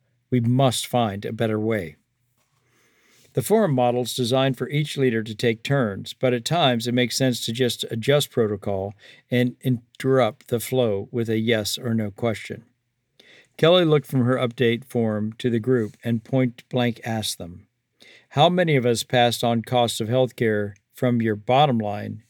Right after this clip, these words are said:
to your employees last year?" Every hand raised as they looked around the room. Nothing was said, but the issue was clear.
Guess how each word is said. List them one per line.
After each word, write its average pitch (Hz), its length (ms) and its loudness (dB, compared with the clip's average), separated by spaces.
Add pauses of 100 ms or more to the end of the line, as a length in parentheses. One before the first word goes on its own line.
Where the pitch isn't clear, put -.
to - 100 -2
your 117 100 4
employees 101 800 -2 (200)
last 104 340 -4
year?" 98 280 -4 (500)
Every 117 300 0
hand 113 340 -2
raised 104 440 -4
as 110 100 -6
they 107 120 -2
looked 107 240 -6
around 107 280 -4
the 101 100 -8
room. 95 400 -8 (560)
Nothing 120 560 -2
was 120 180 -4
said, 101 440 -2 (400)
but 107 160 -6
the 110 220 -4
issue 101 300 -4
was 87 180 -8
clear. 101 460 -8